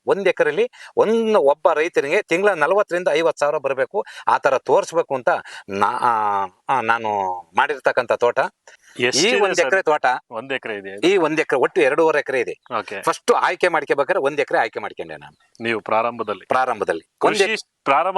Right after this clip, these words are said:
Speaker 2: ಮಾಡಿದ್ದು ಎಷ್ಟನೇ ಇಸ್ವಿಲಿ ನೀವು?
Speaker 1: ಆ, ನಾನು ಪ್ರಾರಂಭ ಮಾಡಿದ್ದು ಹೆಚ್ಚು ಕಮ್ಮಿ ಇಲ್ಲಿಗೆ ಐದು ವರ್ಷ ಆಯ್ತು.
Speaker 2: ಮುಂಚೆ ಏನ್ ಮಾಡ್ತಾ ಇದ್ರಿ?
Speaker 1: ಆ, ಮುಂಚೆ ನಾನು, ಆ, ನಾನು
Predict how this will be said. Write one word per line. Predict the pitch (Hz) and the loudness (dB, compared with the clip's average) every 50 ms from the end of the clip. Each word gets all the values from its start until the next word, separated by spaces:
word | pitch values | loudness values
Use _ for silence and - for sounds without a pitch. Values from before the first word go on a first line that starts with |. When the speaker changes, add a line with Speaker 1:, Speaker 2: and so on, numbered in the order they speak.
| 190 | 0
Speaker 2:
ಮಾಡಿದ್ದು | 185 180 175 175 165 160 | 0 0 -2 -2 -4 -6
ಎಷ್ಟನೇ | 151 - - - 151 | -8 -10 -8 -8 -8
ಇಸ್ವಿಲಿ | 147 135 139 139 135 | -8 -6 -6 -8 -8
ನೀವು? | 131 131 131 139 156 - - | -8 -8 -8 -8 -8 -6 -2
Speaker 1:
ಆ, | 135 135 127 127 | 0 2 2 2
ನಾನು | 127 131 131 131 131 | 2 2 0 0 0
ಪ್ರಾರಂಭ | - - 127 139 156 170 165 160 | 0 2 2 2 2 0 0 0
ಮಾಡಿದ್ದು | 156 151 143 135 135 135 - 190 190 170 147 135 131 123 | 0 0 0 -2 -2 -2 0 2 2 4 4 4 2 2
ಹೆಚ್ಚು | 123 - 156 143 | 0 0 0 0
ಕಮ್ಮಿ | - 131 135 160 175 165 139 123 120 113 110 107 107 107 _ _ - | 0 0 0 0 0 0 0 0 0 -2 -4 -6 -10 -14 _ _ 0
ಇಲ್ಲಿಗೆ | 170 170 165 143 | 0 2 4 4
ಐದು | 135 147 139 | 4 4 4
ವರ್ಷ | 135 117 - - | 2 2 0 -2
ಆಯ್ತು. | 101 90 - - - _ _ - 117 | -4 -4 -6 -12 -20 _ _ -10 -6
Speaker 2:
ಮುಂಚೆ | 123 147 156 - 156 | -6 -6 -4 -2 -2
ಏನ್ | 160 151 147 139 | 0 -2 -2 -4
ಮಾಡ್ತಾ | 135 127 120 117 120 | -6 -6 -6 -4 -4
ಇದ್ರಿ? | 117 113 113 143 | -4 0 2 2
Speaker 1:
ಆ, | 147 143 | 2 2
ಮುಂಚೆ | 135 139 156 180 170 - 175 | 2 0 -2 0 0 0 0
ನಾನು, | 160 156 143 151 165 156 143 127 117 110 107 107 _ - - - - - - - _ - | 2 0 0 0 0 0 0 -2 -4 -8 _ _ _ -20 -20 -20 -20 -20 -20 -20 _ -4
ಆ, | 135 131 127 117 110 110 107 | -2 0 0 0 0 0 0
ನಾನು | 107 110 110 110 107 107 107 107 104 104 101 - | 0 -2 -2 -2 -2 -2 -2 -4 -6 -8 -10 -14